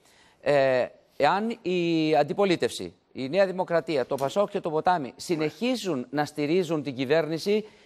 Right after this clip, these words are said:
και στους επόμενους νόμους, τους εφαρμοστικούς, αυτό σημαίνει συνέχιση της σημερινής πορείας παρά τη διαφοροποίηση των δεκαεφτά;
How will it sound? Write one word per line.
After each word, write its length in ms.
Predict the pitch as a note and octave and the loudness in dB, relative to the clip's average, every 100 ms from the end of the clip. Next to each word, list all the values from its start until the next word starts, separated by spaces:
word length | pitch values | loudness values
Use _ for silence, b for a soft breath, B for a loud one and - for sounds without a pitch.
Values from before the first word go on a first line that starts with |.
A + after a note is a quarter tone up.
| B | B
και 140 | - F3+ | -2 -2
στους 300 | - F3+ - | -2 -4 0
επόμενους 680 | F3 - B3+ A#3+ A3 F3+ F3 | 2 4 4 4 0 -2 2
νόμους, 440 | F3+ D3+ B2 A2+ | 4 4 2 -2
τους 220 | D#3+ D3 | -6 -6
εφαρμοστικούς, 1120 | - E3+ F#3 E3+ F3+ - F3+ - A#3 C#3+ - B B B | -2 0 2 2 0 -2 -4 4 4 4 -2 B B B
αυτό 680 | - D#3 - - A#3 F#3+ A2 B B - | 0 0 0 4 6 6 4 B B -12
σημαίνει 840 | - F3 D#3+ G#3+ G#3+ G3 E3+ B B - | -4 -2 4 4 4 2 0 B B -12
συνέχιση 800 | - E3+ F3+ G#3+ A3 G#3+ G#3+ G3+ | -6 0 4 4 4 -2 -4 -6
της 200 | F3+ - | -6 -4
σημερινής 600 | F3+ E3+ E3 E3 G#3 - | 0 2 2 0 -2 2
πορείας 560 | F#3 F3+ G#3+ F#3+ - - | 2 4 6 4 0 2
παρά 320 | F3 F#3 G3 | 6 6 4
τη 100 | F#3+ | 2
διαφοροποίηση 800 | E3+ F#3 F#3 F3+ F3+ G#3 G3 F#3 | 2 2 4 2 2 0 0 0
των 140 | F#3+ F#3 | 0 2
δεκαεφτά; 600 | F#3+ G3 G3+ F3 D3 | 4 4 6 2 2